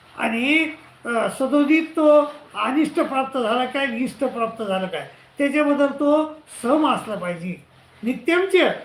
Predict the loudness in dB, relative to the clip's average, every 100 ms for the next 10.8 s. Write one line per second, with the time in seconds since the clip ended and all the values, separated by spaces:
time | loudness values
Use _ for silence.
0 | -16 -2 0 0 -2 -8 -2 -2 0 -4
1 | -4 -4 -4 -2 -4 -6 -8 -6 -6 -6
2 | -8 -8 -10 -16 _ _ -6 -4 -4 -8
3 | -4 -2 0 2 2 0 -6 -18 -6 0
4 | 0 2 -2 -2 0 0 0 0 -2 -2
5 | -6 -10 -12 -14 -16 -20 _ 0 2 2
6 | -2 -10 _ 4 6 6 4 2 4 6
7 | 6 6 6 4 2 2 0 -6 -14 _
8 | -6 -2 0 0 0 -2 -2 -2 -6 -10
9 | _ -10 -4 -2 -2 -4 -6 -4 -2 -2
10 | -6 -8 -12 -12 -14 -12 -18 -18